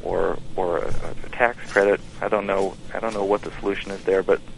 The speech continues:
there certainly is a big interest in this because it's so simple. It cuts so much of the expensive overhead out of, out of the picture, and, and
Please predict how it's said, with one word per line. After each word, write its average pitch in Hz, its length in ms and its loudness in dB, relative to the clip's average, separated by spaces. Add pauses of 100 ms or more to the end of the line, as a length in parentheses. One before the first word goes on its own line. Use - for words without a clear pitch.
there 95 140 -2 (100)
certainly 117 380 2
is 98 180 2 (640)
a - 80 2
big 110 320 4
interest 107 380 -2
in 101 120 -2
this 98 140 -2 (160)
because 139 420 0
it's 117 140 -4 (140)
so 151 120 0 (140)
simple. 131 420 0 (460)
It - 240 2
cuts - 240 2 (160)
so 123 160 4
much 123 240 2
of 101 80 -2
the 101 80 -2
expensive 95 640 0 (180)
overhead 104 460 2
out 92 220 6
of, 101 120 -4 (220)
out 98 80 6
of 98 80 0
the - 60 -4
picture, 104 420 0 (520)
and, 92 280 -2 (160)
and 101 240 -8